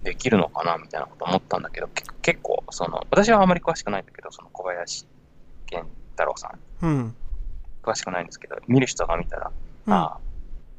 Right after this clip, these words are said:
Speaker 1: こう、そうだ、その、小林健らしいな、みたいな。
Speaker 2: ああ、そうなんだ。
Speaker 1: あっ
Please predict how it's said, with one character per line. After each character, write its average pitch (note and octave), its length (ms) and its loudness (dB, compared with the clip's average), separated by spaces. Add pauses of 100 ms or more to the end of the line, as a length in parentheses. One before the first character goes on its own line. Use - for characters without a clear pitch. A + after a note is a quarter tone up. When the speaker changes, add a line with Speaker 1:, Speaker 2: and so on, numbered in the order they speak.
(100)
Speaker 1:
こ F#2 160 2
う、 - 40 -4
そ F2+ 220 2
う - 40 -20
だ、 - 80 -12
そ - 140 -8
の、 E2+ 280 -10
小 - 120 -6
林 E2 240 0
健 E2+ 200 -2
ら F2 120 2
し - 180 2
い E2+ 60 0
な、 G2 180 4
み F2 100 -2
た - 120 -14
い - 100 -14
な。 C3+ 140 2 (360)
Speaker 2:
あ D#3+ 140 4
あ、 D#3 60 4
そ F#3 160 6
う - 20 4
な B2+ 100 2
ん A#2 100 0
だ。 G2+ 100 0
Speaker 1:
あ - 20 2
っ G2+ 60 -4